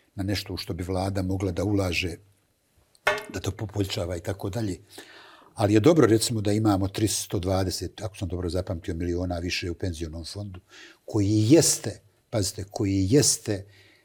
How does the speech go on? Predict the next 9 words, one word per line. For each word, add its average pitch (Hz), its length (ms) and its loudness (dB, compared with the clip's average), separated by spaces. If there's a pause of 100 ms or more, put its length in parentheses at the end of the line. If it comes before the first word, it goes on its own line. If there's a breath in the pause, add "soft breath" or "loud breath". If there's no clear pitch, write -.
(200 soft breath)
a, 95 140 -4
ja 104 260 -2
ću 101 160 -8
reći, - 440 -2 (640)
e, 92 640 -2
zaista 113 800 2
opterećujuća 101 1400 2 (480)
činjenica, 95 840 2 (380)
ovaj, 87 480 -4